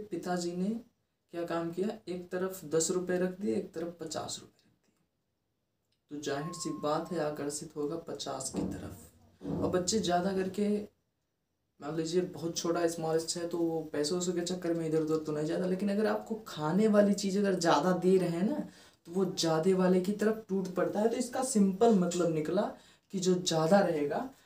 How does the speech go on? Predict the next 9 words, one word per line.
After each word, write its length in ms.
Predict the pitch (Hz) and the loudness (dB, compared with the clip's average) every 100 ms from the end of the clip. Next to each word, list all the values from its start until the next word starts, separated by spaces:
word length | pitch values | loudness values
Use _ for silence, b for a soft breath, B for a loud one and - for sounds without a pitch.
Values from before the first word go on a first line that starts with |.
| b | b
हम 120 | 180 185 | 0 0
उसकी 220 | - 190 | 2 0
तरफ 240 | 185 202 | 2 6
मुंह 200 | 175 151 131 | 6 6 2
खोलेंगे। 460 | 110 95 - - - _ _ _ _ _ _ _ _ _ _ _ _ _ _ - | 0 0 -2 -6 -10 _ _ _ _ _ _ _ _ _ _ _ _ _ _ -10
ये 180 | - 208 | -2 0
इस 200 | - - | 0 -4
तरीके 320 | 127 120 120 | -6 -4 -4
से 200 | 117 104 | -4 -8